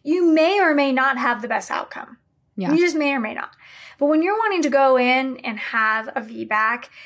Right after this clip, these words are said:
Speaker 1: if you're in the hospital specifically, um, you need to make sure that that provider is in line with you. And so interviewing them, first of all, and this goes for out of hospital too, but, um, in hospital,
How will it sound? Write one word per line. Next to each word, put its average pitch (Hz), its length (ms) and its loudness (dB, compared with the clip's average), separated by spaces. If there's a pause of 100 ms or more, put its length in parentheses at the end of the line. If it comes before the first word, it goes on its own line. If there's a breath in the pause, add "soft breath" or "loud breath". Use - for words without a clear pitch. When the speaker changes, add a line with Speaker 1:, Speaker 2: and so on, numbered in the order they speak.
(120)
Speaker 1:
if 262 160 0
you're 381 180 4
in 381 100 2
the 294 100 0
hospital 247 720 -2
specifically, 262 1000 -4 (300 loud breath)
um, 247 400 -2
you 277 340 2
need 247 440 -4
to 240 100 -12
make 208 180 -10
sure 233 220 -6
that 226 160 -10
that 240 240 0
provider 247 560 2
is 240 200 -2
in 220 180 -12
line 214 420 -12 (420)
with 254 360 -2
you. - 200 -10 (640 loud breath)
And 262 640 0 (140)
so 269 800 4 (340)
interviewing 302 640 0
them, 262 380 -6
first 254 300 -2
of 226 80 -10
all, 214 220 0
and 349 180 0
this 523 160 2
goes 622 240 2
for - 340 -2
out 294 160 2
of 440 60 0
hospital 294 420 0
too, - 480 -6 (380 loud breath)
but, 262 420 2
um, 247 400 0
in 285 180 0
hospital, 254 680 0